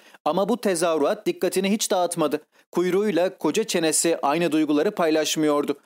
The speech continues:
Kuyruk zaferle sallanabilirdi ama çene beyaz dişin boğazındaki korkunç kancayı bırakmadı. İzleyicilerin arasındaki hareketlenme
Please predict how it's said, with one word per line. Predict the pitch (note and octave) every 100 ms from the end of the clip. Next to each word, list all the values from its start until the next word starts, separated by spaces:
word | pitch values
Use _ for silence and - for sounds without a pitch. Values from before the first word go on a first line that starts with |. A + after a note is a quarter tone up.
| - - -
Kuyruk | F#3 G#3 A3 - C3
zaferle | D3 G3 G3 G3
sallanabilirdi | F#3+ D#3 D#3 D#3 D#3+ F3 B2
ama | B2 D3
çene | - C#3+ D3 D3+ _ _ _
beyaz | C3 D3 D#3+
dişin | D3+ F3+ D#3
boğazındaki | C#3 D3 D3 D3 C#3+ D3+
korkunç | - D3 F3+ F3+
kancayı | - D#3 D3 D#3+ C#3+
bırakmadı. | C#3+ - D3 C#3 - _ - -
İzleyicilerin | E3+ D#3 G3+ G#3 G3 G#3 A3+
arasındaki | G3+ G3 - G3 F#3+ G3
hareketlenme | F3+ F3 E3 - D#3+ D3 D#3